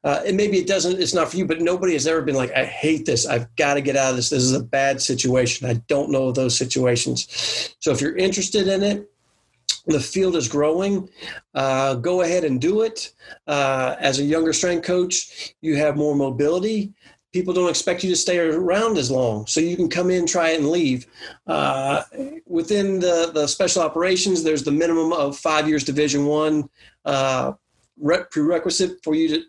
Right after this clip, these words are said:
to, to come with special operations, but there's a lot of military jobs that are opening outside of special operations that, uh, don't have that same requirement. So that can be your leapfrog in. And if you like that, then once you get your five years in, because they're also counting military experience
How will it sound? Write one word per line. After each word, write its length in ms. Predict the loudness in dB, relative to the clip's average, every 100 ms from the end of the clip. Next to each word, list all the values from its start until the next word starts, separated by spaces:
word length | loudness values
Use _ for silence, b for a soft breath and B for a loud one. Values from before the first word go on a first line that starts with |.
| -2
to, 320 | 0 0 -4 _ _ _
to 120 | -4
come 200 | 0 0
with 120 | 0
special 280 | 0 0 0
operations, 400 | 0 0 0 0
but 160 | -2 0
there's 260 | 0 2
a 40 | 0
lot 260 | 0 0
of 60 | 0
military 420 | 2 0 0 0
jobs 320 | 0 0 0 0
that 100 | 0
are 80 |
opening 400 | 0 0 0 -2 B B B -4
outside 480 | -2 0 2 2
of 60 | 0
special 380 | 0 0 2 0
operations 1200 | 0 0 0 2 0 -2 -2 -8 -6 -4 -4 -6 -8 -2
that, 360 | 0 0 0
uh, 280 | 0 2 0
don't 420 | -2 -2 0 0
have 100 | 0
that 160 | 0 0
same 240 | 0 2
requirement. 560 | 0 -2 0 2 2 0
So 80 | 0
that 220 | 0 0
can 160 | 0
be 80 | 2
your 180 | 2 2
leapfrog 540 | 2 0 0 0 2
in. 140 | 0 0
And 100 | 0
if 100 | 0
you 80 | 0
like 280 | 2 0
that, 360 | 2 0 0 -2
then 280 | 0 2 2
once 260 | 0 0
you 40 | -2
get 160 | 0
your 140 | 2 0
five 380 | 0 0 0 2
years 320 | 0 2 2
in, 180 | 2 2
because 260 | 0 0
they're 140 | 0 2
also 240 | 2 -2
counting 340 | 0 0 2
military 460 | 2 2 0 0 0
experience 640 | -2 -2 0 0 0 -4